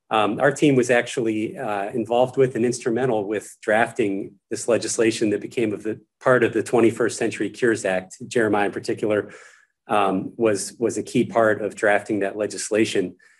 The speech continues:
Um, and what this program does is it es-, establishes a similar incentive for material threat medical countermeasures. Um,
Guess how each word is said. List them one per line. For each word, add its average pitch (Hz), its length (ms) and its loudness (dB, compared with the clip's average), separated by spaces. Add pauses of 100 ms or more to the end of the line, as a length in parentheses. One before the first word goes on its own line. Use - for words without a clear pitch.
(420)
Um, 113 260 4
and 160 120 4
what 262 120 6
this 202 140 4
program 139 400 4
does 113 280 2
is 113 140 -6
it 110 100 0
es-, - 380 -4
establishes 120 680 2
a 107 60 -4
similar 127 440 4
incentive 104 520 -2
for - 220 -6
material 113 800 2 (640)
threat 117 320 2
medical 110 420 -2
countermeasures. 98 880 -4 (680)
Um, 120 460 2